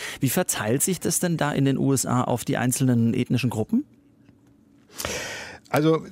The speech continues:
Speaker 2: zunächst mal hat ja Donald Trump gesagt, die Zahl der Arbeitslosen unter Afroamerikanern ist auf dem niedrigsten Stand seit neunzehnhundertzweiundsiebzig. Und man muss ihm sagen, recht hatte er.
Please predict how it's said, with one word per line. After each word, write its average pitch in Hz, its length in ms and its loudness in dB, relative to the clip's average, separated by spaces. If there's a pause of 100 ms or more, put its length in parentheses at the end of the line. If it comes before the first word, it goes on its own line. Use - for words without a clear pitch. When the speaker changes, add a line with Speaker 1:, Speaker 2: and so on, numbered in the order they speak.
Speaker 2:
zunächst 147 460 2
mal 160 120 4
hat 156 140 2
ja 151 100 4
Donald 123 320 2
Trump 165 280 0
gesagt, 131 420 2
die 117 80 2
Zahl 135 240 2
der 110 140 2
Arbeitslosen 143 580 2
unter 120 260 2
Afroamerikanern 117 920 2
ist 110 180 0
auf 101 80 -2
dem 104 160 6
niedrigsten 107 380 4
Stand 107 320 2
seit 95 180 2
neunzehnhundertzweiundsiebzig. 98 1160 2
Und 107 80 2
man 107 160 4
muss 123 160 2
ihm 113 120 4
sagen, 104 320 4
recht 101 360 0
hatte 175 220 2
er. 117 260 -2